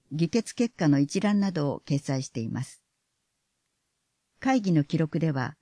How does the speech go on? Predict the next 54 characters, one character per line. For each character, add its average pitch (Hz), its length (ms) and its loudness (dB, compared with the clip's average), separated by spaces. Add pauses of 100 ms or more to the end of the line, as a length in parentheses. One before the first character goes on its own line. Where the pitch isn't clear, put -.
(260)
本 226 260 4
会 190 260 2
議、 135 260 -4 (280)
委 220 120 6
員 247 160 8
会 156 240 2
の 135 320 0
会 202 180 0
議 196 120 0
録 208 200 -2
の 131 120 2
ほ 127 160 -4
か、 127 240 -6 (600)
議 240 140 2
会 226 200 0
で 170 120 0
行 165 140 0 (100)
っ 160 60 0
て - 160 -4
い 156 140 2
る 156 200 -2 (120)
様 214 320 4
々 202 240 4
な 147 120 4
会 190 220 0
議 160 140 2
の 143 180 2
会 190 220 0
議 185 100 0
録 170 240 -2
や、 127 260 -4 (360)
行 196 140 6
政 240 300 2
視 - 60 -12
察 226 260 0
の 143 140 6
報 202 240 2
告 202 220 -2
な 202 140 2
ど 143 180 2
を 120 100 -4
掲 139 220 -2
載 135 180 -2
し 127 80 -8
て 120 120 -6
い 107 100 -2
ま 107 140 -4
す。 - 220 -18 (1200)
議 165 180 0
会 240 240 2
中 226 240 -2
継 131 480 -2
で 151 140 -2
は、 131 220 -4